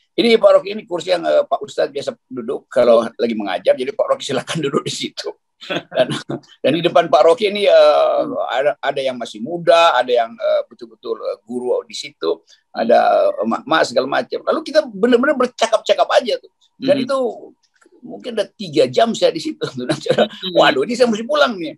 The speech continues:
Speaker 1: Tunggu Pak Rocky, kita kalau bisa tidur aja di sini nih. Nah, malam-malam kita bi-, bisa diskusi lagi tuh."
Speaker 2: Mhm.
Speaker 1: Jadi sebetulnya kalau kita datang dengan kelegaan untuk, eh, walaupun mau bertengkar secara teoritis, tapi datang dengan kelegaan untuk saling menyapa itu kan itu.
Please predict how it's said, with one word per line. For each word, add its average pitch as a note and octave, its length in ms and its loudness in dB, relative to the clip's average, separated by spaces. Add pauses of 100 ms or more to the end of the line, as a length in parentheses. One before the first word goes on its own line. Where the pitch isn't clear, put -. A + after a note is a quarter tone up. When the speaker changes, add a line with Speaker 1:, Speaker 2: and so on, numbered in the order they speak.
(100)
Speaker 1:
Tunggu E4+ 240 -6
Pak - 160 2
Rocky, B3+ 240 -2
kita A#3 240 2
kalau A3 160 0
bisa A3+ 240 0
tidur F#3 260 -6
aja A3 160 4
di G#3+ 80 -8
sini G3+ 240 -8
nih. D3 220 -6
Nah, D3+ 100 -2
malam-malam F#3 480 0
kita F#3 160 -4
bi-, F#3 220 -6
bisa E3+ 180 -2
diskusi - 380 -4
lagi - 240 2
tuh." - 80 -20 (320)
Speaker 2:
Mhm. - 100 -8
Speaker 1:
Jadi D#4 140 4 (100)
sebetulnya A3+ 640 2 (460)
kalau A#3 260 4
kita A#3 300 -2
datang F#3+ 400 0
dengan D#3+ 320 -6
kelegaan B2 800 -4 (160)
untuk, C#3+ 400 2 (340)
eh, B2+ 800 8
walaupun D3+ 480 2
mau C#3+ 160 2
bertengkar C3+ 560 0
secara C3+ 400 -2
teoritis, C3+ 600 -6
tapi - 200 -4
datang C3 340 0
dengan A#2+ 260 -10
kelegaan G#2+ 460 -4 (480)
untuk B2+ 200 -6
saling C3 300 0
menyapa F#2+ 480 -2
itu - 100 -10
kan E3+ 140 0
itu. - 400 -6